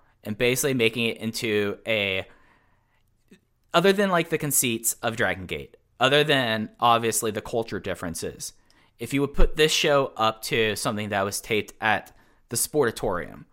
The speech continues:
or was taped at the, uh, studio in Atlanta, or I forget where they used to ta-,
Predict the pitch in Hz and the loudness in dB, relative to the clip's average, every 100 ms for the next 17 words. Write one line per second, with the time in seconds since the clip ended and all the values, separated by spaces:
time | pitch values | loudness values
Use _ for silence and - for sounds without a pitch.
0 | _ _ - 110 107 107 - - 113 110 | _ _ -2 0 2 0 -4 -2 0 0
1 | - - 110 101 - 107 107 101 90 - | -4 -4 -2 -2 -6 -8 -4 -4 -4 -4
2 | 127 117 110 98 95 - 107 101 101 95 | -2 2 2 0 -2 -6 -6 -2 -2 -2
3 | 92 87 85 - _ _ 113 104 98 117 | -2 -6 -8 -14 _ _ 0 2 2 0
4 | 113 110 120 117 117 110 104 104 101 113 | 0 0 0 0 -2 0 -2 -2 -4 -6
5 | - 113 101 | -6 -6 -6